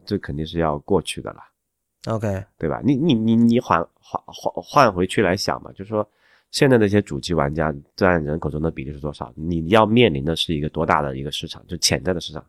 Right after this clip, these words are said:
Speaker 1: 就在那个，就 Apple T V哈，那完全不是一个量级的事情。
Speaker 2: 嗯。
Speaker 1: 对吧？所以，我不知道，我还对这个事情挺期待的。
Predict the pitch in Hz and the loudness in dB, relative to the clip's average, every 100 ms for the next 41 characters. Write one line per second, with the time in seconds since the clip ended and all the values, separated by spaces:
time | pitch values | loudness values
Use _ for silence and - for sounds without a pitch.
0 | 87 82 82 73 78 69 64 - _ - | -12 -6 -4 -6 -8 -10 -12 -14 _ -8
1 | 90 - 87 87 - 82 82 71 _ _ | -6 -2 -2 -2 -6 -6 -6 -6 _ _
2 | _ _ _ _ - 120 - - 104 127 | _ _ _ _ -6 -6 -4 2 4 4
3 | 101 - 117 117 87 71 80 87 82 - | 2 -2 0 0 0 -6 -10 -8 -10 -12
4 | _ _ _ _ _ _ _ - 113 101 | _ _ _ _ _ _ _ -12 -10 -8
5 | - - _ - - - 135 98 58 50 | -10 -18 _ -12 -8 -2 0 -2 -4 -12
6 | _ _ _ _ _ _ _ _ _ _ | _ _ _ _ _ _ _ _ _ _
7 | - 76 90 85 69 73 90 113 107 98 | -12 0 4 4 4 2 2 2 2 2
8 | 95 85 71 65 - 71 58 | 0 -4 -8 -6 -6 -6 -10